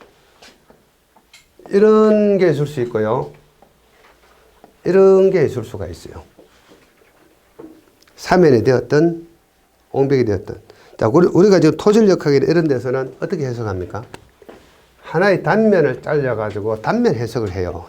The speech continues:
입체 해석을 안 하고. 단면 해석이라는 이야기는 옹벽이 쭉 가는데 탁 잘라가지고 엑스, 와이 단면만 갖고 이 차원적으로 해석을 한다고. 근데 요런 경우에는요, 요런 방향의 응력들이 있어요. 요런 방향의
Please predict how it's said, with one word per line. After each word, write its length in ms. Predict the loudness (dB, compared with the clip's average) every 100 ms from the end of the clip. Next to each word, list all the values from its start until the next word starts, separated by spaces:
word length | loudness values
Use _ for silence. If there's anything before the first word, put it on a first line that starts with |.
| -10
입체 220 | -8 -6
해석을 300 | -8 -8 -6
안 100 | -4
하고. 300 | -4 -6 -10 -20 _ _ _ _ _ _ _ _ _ -20 _ _ _ _ _ _ _ _ -6
단면 280 | 0 4 4
해석이라는 440 | 4 4 4 4
이야기는 320 | 2 2 0 0
옹벽이 420 | 0 2 0 0
쭉 440 | -4 -2 0 0
가는데 240 | -2 -8 -10
탁 160 | -18 -20 _ _
잘라가지고 680 | -8 -4 -2 -2 -4 -4 -6 -6
엑스, 220 | -6 -2
와이 180 | 0 0
단면만 380 | 0 0 -2 -2
갖고 260 | -6 -8 -8
이 60 |
차원적으로 400 | -2 -2 -2 -6
해석을 300 | -8 -10 -10
한다고. 440 | -10 -10 -12 -18 _ _ _ _ _ _ _ _ _
근데 180 | 0 2
요런 320 | 4 4 2
경우에는요, 640 | 2 2 0 -2 -6 -10 -12 _ _ _ _ _ _ _ _ _ _
요런 400 | 2 4 4 4
방향의 640 | 2 2 2 2 2 2
응력들이 540 | 2 2 0 -2 -8 -8
있어요. 480 | -8 -8 -6 -8 -12 _ _ _ -10
요런 180 | -6 -4
방향의 300 | -2 -4